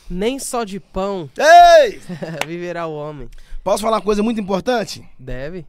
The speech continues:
Speaker 2: Eu acho isso importantíssimo. Duas coisas. Número um, Deus não registra apelidos. Quem dá apelido é Satanás. É o império que dá apelido.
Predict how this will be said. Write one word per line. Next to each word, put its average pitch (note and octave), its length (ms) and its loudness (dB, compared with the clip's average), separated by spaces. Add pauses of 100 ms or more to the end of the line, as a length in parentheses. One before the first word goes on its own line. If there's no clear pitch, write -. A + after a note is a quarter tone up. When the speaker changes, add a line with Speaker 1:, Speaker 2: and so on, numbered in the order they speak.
(140)
Speaker 2:
Eu C#3 80 -6
acho F3 220 -4
isso F#3 180 -8
importantíssimo. F3 800 -8 (420)
Duas G3 280 -6
coisas. C#3+ 260 -10
Número G3 220 -2
um, F3 200 -2 (680)
Deus E3+ 460 4
não F#3 80 0
registra D#3 640 -2
apelidos. - 1400 -16 (100)
Quem D3 140 -6
dá D3+ 100 -2
apelido D3 360 -4
é C#3+ 40 -6
Satanás. - 720 -12 (1120)
É D3 80 -4
o D#3 60 4
império D#3+ 440 0
que - 60 -14
dá C3+ 120 -6
apelido. A#2 420 -14